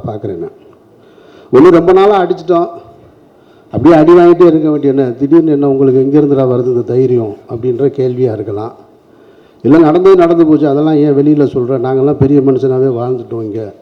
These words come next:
அப்படின்ற எண்ணமாகவும் இருக்கலாம். அது அரசியல் சார்ந்தவர்கள், அந்த அமைப்பு சார்ந்தவர்கள் சொல்றாங்கன்னா அதுல ஒரு லாஜிக் இருக்கிறதா பார்க்குறேன். ஆனா திரைத்துறையிலிருந்து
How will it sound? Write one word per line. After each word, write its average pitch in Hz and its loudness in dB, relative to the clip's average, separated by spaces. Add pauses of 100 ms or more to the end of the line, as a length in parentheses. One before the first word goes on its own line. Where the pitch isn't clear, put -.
அப்படின்ற 127 -6
எண்ணமாகவும் 123 -6
இருக்கலாம். 113 -8 (100)
அது 131 -10
அரசியல் 165 -8
சார்ந்தவர்கள், 120 -10
அந்த 139 -10 (480)
அமைப்பு 170 -4
சார்ந்தவர்கள் 135 -4 (300)
சொல்றாங்கன்னா 143 -4 (540)
அதுல 131 -2
ஒரு 120 -2
லாஜிக் 190 -2
இருக்கிறதா 143 -2
பார்க்குறேன். 107 -12 (1200)
ஆனா 175 -4 (140)
திரைத்துறையிலிருந்து 185 4